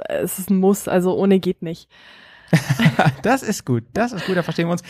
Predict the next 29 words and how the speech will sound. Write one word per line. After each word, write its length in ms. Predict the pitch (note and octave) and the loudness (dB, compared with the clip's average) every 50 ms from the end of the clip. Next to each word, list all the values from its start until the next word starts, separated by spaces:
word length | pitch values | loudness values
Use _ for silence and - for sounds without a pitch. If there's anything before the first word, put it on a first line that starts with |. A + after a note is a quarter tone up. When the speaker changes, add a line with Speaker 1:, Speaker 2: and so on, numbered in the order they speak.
| - C#3 | -6 -2
Speaker 2:
Ansonsten 300 | B2 D#3 F3 G#3 G#3+ G#3 | 0 2 2 2 4 4
Speaker 1:
Ja. 60 | F#3 | 4
Speaker 2:
hättest 180 | G3 G#3 G3 - | 2 2 2 0
du 40 | - | 0
meine 200 | F3 E3+ E3 D#3+ | 2 2 2 2
Sachen 280 | D3+ F3 - E3 D3+ D3 | 0 0 0 2 2 2
mit 280 | D#3 E3+ D#3+ - - - _ _ _ _ _ | 4 2 2 0 -4 -10 _ _ _ _ _
schon 220 | - - - D3+ D3 | -10 -4 -2 -2 0
mal, 800 | C#3 C#3 C#3 C#3 C#3 C#3 C#3+ - C#3 C3+ C3+ C3+ C3 C3 B2+ C3 | 0 0 0 0 0 -2 -2 -2 0 2 4 4 4 2 0 -2
äh, 20 | - | -4
Speaker 1:
Schon 120 | - G3+ | -6 -4
mal 80 | G3 F#3+ | -4 -4
aufs 100 | G3 - | -2 -2
Zimmer 280 | - C3 B2+ - B2 A#2+ | 0 2 2 4 2 0
Speaker 2:
äh, 40 | |
Speaker 1:
bringen 200 | - - G2 G2+ | 0 -4 -2 2
Speaker 2:
auf-, 120 | - E3 - | 2 2 2
Speaker 1:
können. 200 | D3 G2+ G#2 G#3 | 2 0 0 2
Speaker 2:
aufbauen 420 | C3 D#3+ F#3+ - - D#3+ D#3+ E3 D#3+ | 2 2 2 2 0 0 2 2 2
können, 220 | - D#3+ D#3+ D#3+ | 4 4 4 4
aufs 140 | C#3+ D#3 F#3 | 2 -2 -4
Speaker 1:
Und 60 | F#3 | -4
Speaker 2:
Zimmer 200 | F#3+ F#3+ F3+ E3 D#3 | -4 -4 -4 -2 -2
bringen 160 | D#3 D#3 - | -2 -2 -2
Speaker 1:
ja, 40 | F3+ | -2
Speaker 2:
können, 140 | F3+ D3+ D#3 | -4 -4 -4
keine 180 | D3+ D3+ D3 D#3 | -4 -4 -4 -4
Ahnung. 140 | D3+ D#3+ - | -6 -6 -6
Speaker 1:
genau. 260 | - F#3 E3+ D#3+ E3 | -8 -12 -12 -12 -14